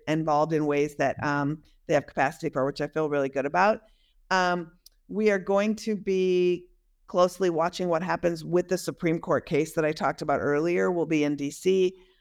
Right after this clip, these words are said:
um, and then we're going to be, um, trying to help protect mifepristone no matter what happens. Um, we're going to be at the Democratic Convention, um, really, um,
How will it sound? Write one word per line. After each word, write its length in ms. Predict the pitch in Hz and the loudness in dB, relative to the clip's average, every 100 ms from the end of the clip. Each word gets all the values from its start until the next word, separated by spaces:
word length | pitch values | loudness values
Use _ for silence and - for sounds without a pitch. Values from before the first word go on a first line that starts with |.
| _ - | _ -2
um, 200 | 160 135 | 0 2
and 180 | 160 | 2
then 180 | 151 151 | 2 2
we're 160 | 151 151 | 0 0
going 280 | 156 147 151 | 0 -2 -2
to 140 | 160 | -4
be, 520 | 147 143 147 147 147 - | -4 -2 0 -2 -4 -4
um, 280 | 143 143 143 | -2 -2 -2
trying 260 | 160 151 | -2 -2
to 60 | 139 | -2
help 360 | 175 156 151 | 0 0 0
protect 380 | 165 185 160 - | -6 -2 -2 0
mifepristone 680 | 151 147 - 160 - 160 156 | -4 -4 -4 -6 0 2 2
no 80 | 151 | 2
matter 240 | 143 143 | 2 0
what 160 | 123 147 | 0 -4
happens. 580 | 180 160 233 294 370 - _ _ _ _ 190 | -6 0 2 2 0 -6 _ _ _ _ 0
Um, 380 | 180 175 170 | 2 2 0
we're 140 | 170 170 | 0 0
going 300 | 165 170 170 | 2 0 0
to 100 | 165 | -4
be 300 | 165 160 - | 0 0 0
at 200 | 143 143 | 0 0
the 60 | 147 | 0
Democratic 560 | 147 135 - 147 131 - | -2 -2 -2 -4 -4 -4
Convention, 840 | 139 135 139 165 220 226 240 240 - _ _ - | -6 -2 -2 -2 -4 -4 -4 -8 -18 _ _ 0
um, 480 | 175 170 170 170 | 2 2 2 -2
really, 500 | 165 180 180 190 190 180 - | 0 2 2 0 -2 -6 -4
um, 520 | 165 165 165 170 196 | -2 0 -2 -4 -8